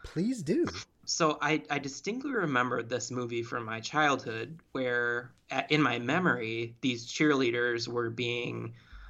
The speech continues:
Speaker 2: um, chased in a R V by these, like, hillbillies and, like, chased and killed one by one in this, like, forest setting. And then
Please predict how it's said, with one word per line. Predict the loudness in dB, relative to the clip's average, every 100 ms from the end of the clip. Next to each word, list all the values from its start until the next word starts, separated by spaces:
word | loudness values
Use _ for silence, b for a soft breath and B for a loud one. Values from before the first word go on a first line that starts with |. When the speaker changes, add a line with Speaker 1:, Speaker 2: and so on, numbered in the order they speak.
| -2
Speaker 2:
um, | 2 2 0 0
chased | 2 4 4 4 -2 0
in | 2 2 -2 -2
a | 0 2
R | 4 4 4
V | 0 -2 -2 -4 -6 -8
by | 0 4 4 4 2 -2
these, | -4 -4 -4
like, | -4 0
hillbillies | 2 4 4 2 0 0 -2 -4 b b b -2
and, | 0 2 0 0 -4 -2
like, | 0 0 2
chased | 2 2 0 -2
and | -4
killed | -2 2 4 4 0
one | -2 2
by | 2 2
one | 2 2 0
in | -4 -2
this, | -2 -2
like, | -4 -6
forest | 2 4 6 4 0
setting. | 0 0 -2 -2
And | -2
then | -2